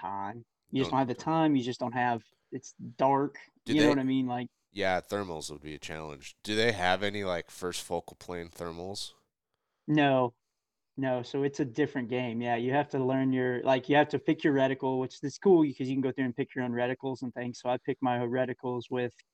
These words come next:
Speaker 1: my holdovers and things like that to where I kinda know what dot, and I've shot it enough to know the dot.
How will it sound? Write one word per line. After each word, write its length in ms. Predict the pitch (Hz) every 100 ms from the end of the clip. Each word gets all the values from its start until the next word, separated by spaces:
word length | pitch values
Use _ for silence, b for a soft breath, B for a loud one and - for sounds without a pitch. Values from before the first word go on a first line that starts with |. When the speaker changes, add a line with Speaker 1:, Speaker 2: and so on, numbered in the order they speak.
| _
Speaker 1:
my 140 | 131 120
holdovers 640 | 123 123 123 120 123 117
and 120 | 117
things 200 | 123 120
like 180 | 123 117
that 220 | 123 123
to 100 | -
where 200 | 127 123
I 80 | 127
kinda 300 | - 131 120
know 240 | 120 127
what 260 | 120 123 -
dot, 380 | 127 120 127 127 - -
and 180 | 131
I've 180 | 123 123
shot 300 | - 113 127
it 100 | 127
enough 280 | 127 127 127
to 100 | -
know 180 | 131 123
the 120 | 127
dot. 320 | 123 127 131